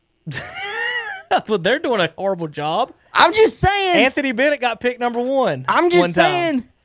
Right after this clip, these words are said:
Speaker 1: Sam Bowie got picked over, uh, Michael Jordan.
Speaker 2: Exactly, and you're trying to say this is a worst pick ever.
Speaker 1: No, what I'm saying is that scouts are dumbasses that say things like, li-, listen to this. Okay, Hunter.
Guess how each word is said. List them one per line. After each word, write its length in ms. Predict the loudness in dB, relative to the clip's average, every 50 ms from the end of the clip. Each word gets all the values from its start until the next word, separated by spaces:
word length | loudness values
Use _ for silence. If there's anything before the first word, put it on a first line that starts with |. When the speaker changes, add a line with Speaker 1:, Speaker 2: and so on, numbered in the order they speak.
| _ _ _
Speaker 1:
Sam 360 | -6 -2 0 0 0 0 0
Bowie 280 | 0 0 0 0 0 2
got 200 | 0 0 0 -2
picked 280 | -4 -4 -4 -2 -2 -2
over, 380 | 0 0 0 -2 -4 -6 -4 -2
uh, 380 | -2 0 2 2 2 0 0 -2 -6 _ _ _
Michael 240 | -6 -4 -2 -2 -2
Jordan. 320 | -4 -2 -2 0 0 0 0
Speaker 2:
Exactly, 400 | 2 2 2 2 2 2 0 2
and 80 | 2 2
you're 100 | 0 0
trying 240 | 0 0 0 0 0
to 60 | 0
say 200 | 2 2 2 2
this 180 | 2 0 0 -2
is 120 | -2 0
a 80 | 0 0
worst 420 | 0 0 0 0 -2 -4 -4 0
pick 240 | 2 2 2 4 2
ever. 320 | 2 2 2 0 -2 -2
Speaker 1:
No, 140 | 0 0 2
what 100 | 2 0
I'm 60 | -2
saying 220 | -2 -4 -4 -2 -2
is 100 | -4 -4
that 140 | -6 -6 -8
scouts 380 | -6 -4 -2 -2 -2 -2 -6
are 120 | -8 -12 -12 -10 -4 -2
dumbasses 760 | 0 0 0 0 -2 -4 -6 -8 -10 -12 -12 -14 -14 -16 -18 _ _ _ _ -6
that 120 | -4 -4
say 240 | -4 -2 -2 0 0
things 280 | -2 -2 -4 -6 -4 -4
like, 140 | -6 -4 -2
li-, 120 | -2 -2
listen 260 | -2 -4 -6 -8 -8 -12
to 60 | -12
this. 100 | -12 -14
Okay, 200 | -12 -8 -8 -8
Hunter. 240 | -8 -8 -10 -14